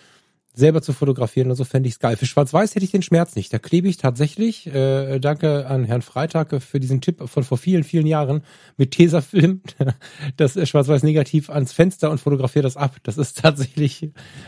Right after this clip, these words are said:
äh, das ist tatsächlich geil. <laughs> Das ist, aber halt nicht für einen Job, sondern für, so für das private Rumgespinne. Mit Farbe macht das halt wenig Sinn. So, da hätte ich gerne irgendwie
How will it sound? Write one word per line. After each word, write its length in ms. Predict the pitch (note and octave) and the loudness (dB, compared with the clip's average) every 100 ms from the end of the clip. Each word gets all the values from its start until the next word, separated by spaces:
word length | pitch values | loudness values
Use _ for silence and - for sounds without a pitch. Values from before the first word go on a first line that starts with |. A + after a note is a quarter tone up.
| - - - | -20 -20 -16
äh, 340 | D3+ - D#3 - | -14 -10 -8 -4
das 160 | C3 | -4
ist 100 | - | -2
tatsächlich 440 | E3 D#3+ C#3+ D3 - | -2 0 0 0 2
geil. 360 | C3 B2 A2 - | 0 2 -2 2
<laughs> 60 | |
Das 200 | D3+ - A3 | 0 0 -4
ist, 280 | F#3 - F3+ - - D#3+ | -4 -2 -6 -6 -10 -2
aber 220 | D#3 D3+ | 2 2
halt 200 | D3 D#3+ | 2 2
nicht 200 | F3 - | 0 0
für 80 | E3+ | 0
einen 120 | D3+ | 0
Job, 300 | C3 C#3+ - | 2 0 0
sondern 500 | - A#2 A#2 A#2 B2+ | -6 -4 -2 -4 -6
für, 220 | - C#3 | -4 -2
so 140 | B2 B2+ | -2 -4
für 120 | B2+ | -4
das 100 | A#2+ | -4
private 420 | - B2+ B2 C3 | -2 0 0 0
Rumgespinne. 580 | A#2+ C3 A#2 - A#2 C#3 - _ - _ _ _ - | 0 0 -2 -4 -2 -4 -6 _ -20 _ _ _ -8
Mit 200 | A#2 G#2+ | -6 -6
Farbe 380 | - A2 B2+ A2 | -6 -4 -2 -2
macht 180 | A2+ | -4
das 120 | - G#2+ | -6 -6
halt 120 | G2+ | -6
wenig 220 | G#2 F#2 | -6 -8
Sinn. 360 | - G2 F2+ - _ | -10 -10 -10 -14 _
So, 400 | _ F#2+ F#2 F#2 F2+ _ | _ -14 -12 -12 -18 _
da 80 | G#2 | -10
hätte 160 | G2 G#2+ | -8 -10
ich 100 | - | -10
gerne 200 | G2 G2 | -10 -10
irgendwie 380 | F#2+ G#2+ G2 | -12 -10 -12